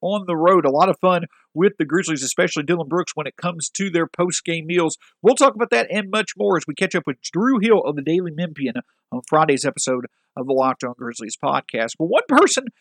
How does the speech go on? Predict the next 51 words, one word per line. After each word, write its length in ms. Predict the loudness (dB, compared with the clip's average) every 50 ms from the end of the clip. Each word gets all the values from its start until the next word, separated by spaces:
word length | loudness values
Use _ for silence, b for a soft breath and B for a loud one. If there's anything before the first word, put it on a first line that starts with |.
| _ _ _ 0
that 120 | 2 2
I 80 | 2 2
can 160 | 0 -8 -8
tell 160 | -2 2 2
you 160 | 2 2 2 0
that 160 | 0 -2 -2
we'll 120 | -2 -2
probably 420 | 0 2 2 2 2 -2 -8 -6 -2
talk 260 | 0 -2 -2 -2 -2
about 220 | -4 -4 -4 -6
as 80 | -6 -4
well 320 | 0 0 2 2 0 -2 _ _ _ _ _ _ _ _ 0
is 340 | 2 4 4 4 4 2 -2
Kyle 320 | -2 0 2 2 2 0 -4
Anderson. 380 | -8 -8 -8 -8 -8 -8 -6 -4
Now, 80 | -2 2
Kyle 220 | 6 6 6 6
Anderson 380 | 6 2 0 0 -2 -2 -4 -6 -4 -4
i-, 60 | -4 -2
is, 500 | -2 -4 -8 -8 -6 -4 -4 -4 -6 -4
is 320 | -4 -4 -4 -4 -4 -10 -12 _ _ _ _ -6
certainly 560 | 0 4 6 6 6 4 0 -8 -12 -12 -12 _ _ _ _ _ _ -4
in 200 | -4 -2 -2 -2
the 100 | -2 -2
midst. 360 | 0 0 0 0 -2 -4 -2
Uh, 60 | -2
he's 260 | -2 -2 -4 -4 -2 0
wrapping 400 | 0 2 0 0 -2 -6 -4 -4
up 200 | -4 -6 -6 _ _
what 240 | -4 -2 -2 -2 -4 -6
is, 400 | -6 -4 -2 -2 -4 -6 -8 -10
you 80 | -10 -8
know, 120 | -6 -6 -6 -6
if 200 | -6 -8 -6 -6
you 100 | -4 0
wanna 180 | 0 0 0 0
call 280 | -2 -2 0 0 0
it 40 | -2
a 40 | -4
breakout 440 | -4 -4 -6 -2 0 0 0 0 -2
season, 300 | -6 -10 -10 -10 -10 -10
that's 200 | -10 -10 -10 -8
perfectly 400 | -6 -6 -6 -6 -8 -12 -10 -6 -4
fine. 320 | -2 -2 -2 -2 -4 -6 -10 B B B B B
He 120 | B -4
simply 380 | -2 0 0 0 0 0 -2 -4
is 100 | -2 0
having 220 | 2 2 0 0
his 180 | -2 -6 -6 -4
best 300 | -2 -2 -2 0 0 -2
season 320 | -2 -4 -6 -8 -10 -14